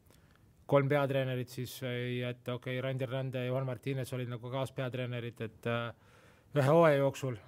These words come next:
et, äh, kindlasti ma arvan, äh, äh, meeskonnale on parem, kui on ikkagi stabiilne, äh, siis, äh, treenerite tiim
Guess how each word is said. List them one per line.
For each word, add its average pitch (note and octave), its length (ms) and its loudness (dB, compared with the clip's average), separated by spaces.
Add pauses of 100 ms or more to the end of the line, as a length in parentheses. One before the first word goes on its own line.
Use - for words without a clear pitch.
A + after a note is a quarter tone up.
(100)
et, A#2+ 420 -6
äh, B2 400 -2
kindlasti C3+ 560 -4
ma C3 160 -2
arvan, C3 440 -2
äh, B2+ 240 -4 (840)
äh, A#2+ 480 -4
meeskonnale C3 1000 0 (440)
on C3 200 -4
parem, C#3+ 420 2 (580)
kui C3 140 -2
on B2+ 160 -2
ikkagi C3 720 -2
stabiilne, B2+ 680 0 (920)
äh, B2 520 -2 (600)
siis, - 280 -4 (200)
äh, B2 220 -4
treenerite C3 680 0 (920)
tiim F3+ 360 8